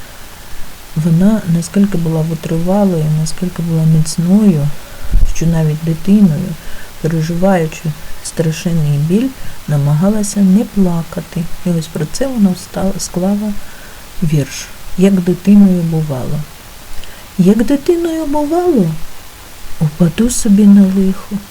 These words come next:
то хоч в серце біль доходив, я собі вставала тихо. «Що, болить?»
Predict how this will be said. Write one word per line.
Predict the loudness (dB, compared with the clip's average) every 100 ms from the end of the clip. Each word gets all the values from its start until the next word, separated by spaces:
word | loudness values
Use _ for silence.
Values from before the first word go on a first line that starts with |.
| -14 -6 -6 -6 -12 -16 -14 -12 -2
то | 2 2
хоч | 0 -4
в | -4
серце | -4 2 2 2 0 4
біль | 6 6 6 6
доходив, | 6 4 4 2 4 2 0 -2 -8 -16 -16 -8 -6 -8 -12 -4
я | -2
собі | -2 -2 -4
вставала | -4 -6 -6 -4 -2 -2 -4 -6
тихо. | -6 -4 -4 -6 -6 -6 -6 -16 -20 -20 -10 -8 -8 -12 -16 -18 -20 -10 -6
«Що, | -6 0 2 2 0 -6 -8 -8 -12 -16 4
болить?» | 8 8 6 4 4 2 -4